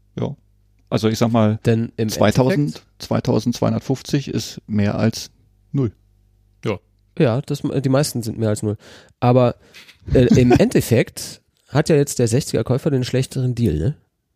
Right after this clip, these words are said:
Speaker 2: Weil der sechziger Käufer hat das Model S sechzig gekauft für, weiß nicht, neunundsechzigtausend. Und er könnte halt auch ein, äh, fünfundsiebzig gekauft haben für
Speaker 1: Nee.
Speaker 2: neunundsechzigtausend.
Speaker 1: Nein. Also jetzt im Vergleich ja,
Speaker 2: Ja.
Speaker 1: aber damals der fünfundsiebziger, der war ja deutlich teurer.
Speaker 3: Ja.
Speaker 2: Naja, aber er hat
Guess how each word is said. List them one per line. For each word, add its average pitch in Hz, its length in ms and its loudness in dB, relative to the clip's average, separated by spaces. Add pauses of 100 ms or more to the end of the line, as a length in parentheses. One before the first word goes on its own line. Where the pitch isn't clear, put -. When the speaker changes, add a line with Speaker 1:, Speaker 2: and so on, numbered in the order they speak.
(120)
Speaker 2:
Weil 110 80 -2
der 104 120 2
sechziger 143 300 0
Käufer 165 280 0
hat 131 100 -2
das - 120 -6
Model 120 200 0
S 95 140 -2
sechzig - 240 -2
gekauft 156 340 -2
für, 135 220 0
weiß 117 180 0
nicht, 123 120 -2
neunundsechzigtausend. 117 840 0 (260)
Und - 80 -10
er 107 40 2
könnte 127 240 2
halt 107 100 4
auch 85 220 0
ein, 107 240 -6 (160)
äh, 104 100 -4
fünfundsiebzig 113 720 -4
gekauft - 380 -2
haben 92 180 0
für 92 300 -2 (300)
Speaker 1:
Nee. 113 120 -2
Speaker 2:
neunundsechzigtausend. 95 760 -4
Speaker 1:
Nein. 104 240 0 (380)
Also 110 200 2
jetzt 113 380 2
im 123 100 0
Vergleich 98 320 0
ja, 110 260 0 (160)
Speaker 2:
Ja. 147 220 -2
Speaker 1:
aber 113 200 2
damals 117 340 0
der 135 120 -2
fünfundsiebziger, 123 640 -2
der 104 100 0
war 98 120 0
ja 95 40 0
deutlich 110 380 0
teurer. 85 400 -6
Speaker 3:
Ja. 110 100 -12 (540)
Speaker 2:
Naja, 139 320 4
aber 120 280 2
er 107 140 2
hat - 260 -2